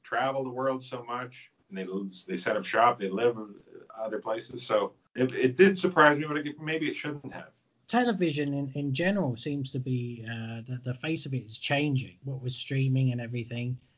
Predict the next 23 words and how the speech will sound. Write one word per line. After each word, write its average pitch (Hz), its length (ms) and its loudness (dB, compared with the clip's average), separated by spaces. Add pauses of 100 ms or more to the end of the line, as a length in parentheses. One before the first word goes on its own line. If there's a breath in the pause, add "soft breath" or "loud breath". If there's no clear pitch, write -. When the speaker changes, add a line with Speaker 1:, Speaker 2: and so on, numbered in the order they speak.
(160)
Speaker 2:
Does 185 220 0
that 202 260 2 (480)
force 196 400 0
different 185 440 0 (440)
um, 151 320 2
decisions 190 640 2
in 165 160 -4
the 156 260 -2
show's 165 560 -2 (140)
creation? 175 580 -2 (260)
Speaker 1:
Yeah, 117 240 2
we 127 120 4
don't, 185 220 0
we 165 140 0
try 190 320 4
not 165 300 2
to 139 80 -6
worry 135 320 0
too 135 160 -6
much 135 220 -4
about 127 320 -6
that 139 280 -2
because, 117 580 -6